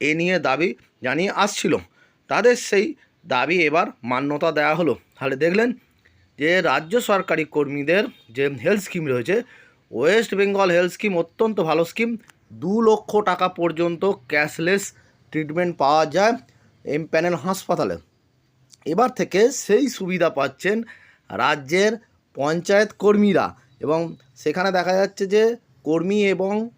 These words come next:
অবসরপ্রাপ্ত মিলিয়ে পঞ্চাশ হাজার কর্মী উপকৃত হবেন। যথেষ্ট একটি ভালো স্কিম।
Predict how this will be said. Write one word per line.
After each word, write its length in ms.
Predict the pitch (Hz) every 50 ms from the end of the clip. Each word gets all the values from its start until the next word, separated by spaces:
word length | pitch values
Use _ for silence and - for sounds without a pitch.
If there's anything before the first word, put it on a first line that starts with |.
| _
অবসরপ্রাপ্ত 680 | - 127 143 170 170 - 185 - - 175 175 170 - -
মিলিয়ে 540 | 175 170 170 165 170 170 185 196 208 233 254 247 - _ _ _ _ - -
পঞ্চাশ 680 | 180 190 214 226 214 - _ _ - - 254 254 220 -
হাজার 460 | - - - 185 190 190 220 226 220 214
কর্মী 400 | 214 - 180 180 180 185 190 190
উপকৃত 560 | 180 160 139 170 170 - - - 175 156 185
হবেন। 420 | 180 160 - 185 165 156 131 104 - - - - - - - - - -
যথেষ্ট 460 | 123 143 151 - 220 220 214 - -
একটি 340 | 220 214 196 - - 196 190 175 - - - 110
ভালো 320 | 101 - 131 135 165 175
স্কিম। 440 | 175 - - - - 208 226 240 285